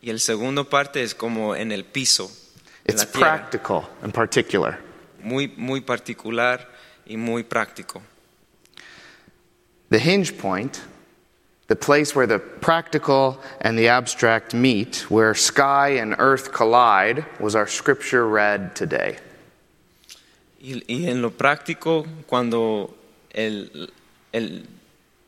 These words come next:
Speaker 1: el cielo y la tierra se unen, es, es nuestro,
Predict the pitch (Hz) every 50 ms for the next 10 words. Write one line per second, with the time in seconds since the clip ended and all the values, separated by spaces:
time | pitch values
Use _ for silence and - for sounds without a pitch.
0 | _ _ - 113 113 113 - - - 131 135 139 139 143 139 127 123 117 113 107
1 | 104 - - 120 123 127 123 120 113 110 113 - - - - _ _ _ _ _
2 | _ _ _ _ - - - 123 110 110 117 127 131 127 120 117 110 107 104 98
3 | 101 - - _ _ _ _ _ _ _ _ _ _ - 104 120 120 120 - -
4 | - - - 104 120 117 - - 117 117 117 113 - - - 113 113 107 104 104
5 | 98 95 95 92